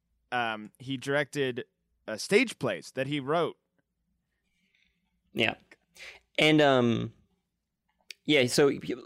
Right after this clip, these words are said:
Speaker 2: I guess what he's most well known for, so if people are listening and being like, "I don't know who this guy is," um, he is most well known for his movie, like, Amour, and, um, I would also say Funny Games are probably his two most f-,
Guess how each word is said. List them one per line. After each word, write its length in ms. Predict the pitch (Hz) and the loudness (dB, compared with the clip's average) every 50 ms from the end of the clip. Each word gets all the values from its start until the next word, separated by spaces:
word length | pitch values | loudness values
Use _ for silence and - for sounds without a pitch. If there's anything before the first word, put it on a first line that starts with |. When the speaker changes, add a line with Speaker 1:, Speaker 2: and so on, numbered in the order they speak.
| - - | -6 -4
Speaker 2:
I 80 | 131 160 | -2 2
guess 260 | - 196 190 - - | 2 2 2 2 2
what 120 | 196 180 | 2 2
he's 160 | 165 160 135 107 | 4 4 2 4
most 360 | 110 113 117 117 - - - | 4 4 4 2 2 0 2
well 160 | 113 113 113 | 2 4 4
known 220 | 104 101 104 110 | 4 2 2 2
for, 240 | - - 139 135 139 139 | 2 2 2 2 2 2
so 200 | - 113 107 107 - | 2 2 2 2 0
if 140 | 120 113 - | -2 0 2
people 220 | 135 123 - 113 | 2 2 4 4
are 60 | 110 110 | 4 4
listening 340 | 104 101 98 - - 202 196 | 4 2 2 0 -4 -4 -4
and 80 | 196 - | -4 -4
being 180 | - - - | -4 -4 -4
like, 200 | 50 50 50 - - - | -2 -4 -4 -4 -2 -2
"I 80 | - - | 0 0
don't 120 | 60 60 | 0 -2
know 100 | - 58 | -2 -4
who 100 | - - | -6 -6
this 160 | - 50 - | -8 -8 -6
guy 240 | - - - - - - | -4 -2 -2 -2 -4 -6
is," 120 | - - - - - - - - - _ - | -10 -16 -20 -20 -20 -20 -20 -20 -8 _ 0
um, 560 | 120 120 113 113 110 110 107 104 104 104 - - | 2 4 4 4 4 4 4 2 0 -2 -4 -6
he 200 | - - 139 139 | -2 2 2 4
is 100 | 135 120 | 4 4
most 340 | 117 120 123 127 120 - - | 4 4 4 4 2 2 4
well 140 | 127 117 113 | 4 4 6
known 280 | 110 110 110 107 107 104 | 6 6 4 4 2 2
for 280 | - - 104 104 101 101 | 0 0 2 2 2 2
his 160 | 110 98 101 | 0 0 2
movie, 380 | 110 104 104 95 101 101 101 | 2 2 2 2 2 2 2
like, 300 | - - - 117 107 - - | 2 0 0 0 -2 -2 -2
Amour, 640 | - 117 107 104 110 113 117 131 147 160 175 175 - _ _ _ _ _ _ _ _ _ _ _ _ _ _ | -2 0 2 4 4 4 4 4 4 2 0 -2 -6 _ _ _ _ _ _ _ _ _ _ _ _ _ _
and, 880 | - 117 113 110 107 107 107 107 107 104 104 104 101 101 95 - - - - _ - | 0 2 4 4 4 4 4 4 4 4 2 2 2 0 -2 -4 -8 -8 -10 _ 0
um, 640 | 113 110 107 101 101 101 98 98 98 98 95 95 - _ _ - | 2 2 4 4 4 4 2 2 2 0 -2 -4 -6 _ _ 0
I 80 | 113 | 2
would 80 | 110 110 | 4 4
also 220 | 110 110 - - 110 | 4 2 2 -2 -2
say 180 | - 110 104 | -2 -2 -2
Funny 340 | 98 - - 113 110 120 127 131 | -2 -2 0 0 2 2 2 2
Games 600 | 143 156 165 165 165 170 175 - - - - - _ _ _ _ _ _ _ _ _ _ _ _ _ _ - | 2 2 2 2 2 0 -2 -4 -8 -12 -16 -18 _ _ _ _ _ _ _ _ _ _ _ _ _ _ -2
are 100 | 117 113 | -2 0
probably 400 | - - 147 143 139 139 139 123 | 2 2 4 4 4 4 4 4
his 140 | 120 110 - | 2 2 -2
two 260 | - - - 139 127 | -2 0 2 4 4
most 400 | 123 117 113 110 110 107 - - | 6 6 4 4 4 2 0 -4
f-, 40 | - | -14